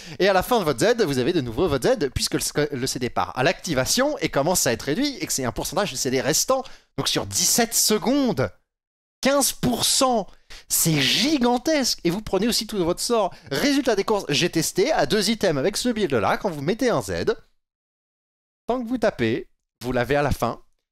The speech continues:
et ça consomme rien en mana. Donc ça veut dire une chose, c'est que vous avez Kog'Maw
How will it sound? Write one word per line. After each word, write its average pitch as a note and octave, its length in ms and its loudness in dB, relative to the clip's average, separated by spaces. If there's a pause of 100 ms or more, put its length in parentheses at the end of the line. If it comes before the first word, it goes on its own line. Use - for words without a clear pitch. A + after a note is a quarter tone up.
(120)
et D#3+ 40 -2
ça - 120 0
consomme B2 360 -2
rien B2+ 280 0
en C4 80 2
mana. C3 340 0 (240)
Donc E3 80 0
ça D#4+ 100 4
veut D#4+ 80 2
dire G#3 140 2
une C3 80 -4
chose, F2+ 260 -8 (160)
c'est - 220 0
que C#3 40 -4
vous C3+ 120 -4
avez A2 160 -2
Kog'Maw G2+ 400 -8